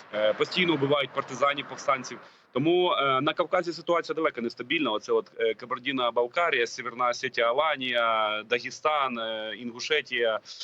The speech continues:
е, Чечня. Там, е, дуже цікава обстановка і, в принципі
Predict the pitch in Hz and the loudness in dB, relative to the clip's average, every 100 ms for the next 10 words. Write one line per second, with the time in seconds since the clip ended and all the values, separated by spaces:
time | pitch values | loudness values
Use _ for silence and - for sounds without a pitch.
0 | - - 101 101 123 - 160 151 120 156 | -12 -2 -2 0 -2 0 0 0 0 -2
1 | 170 165 151 139 135 131 135 143 135 - | 0 0 2 2 2 0 -2 -6 -6 -2
2 | 139 117 151 139 117 113 - 135 131 120 | -2 0 -2 -2 0 -2 0 -2 -2 -4
3 | - 113 104 | -4 -4 -4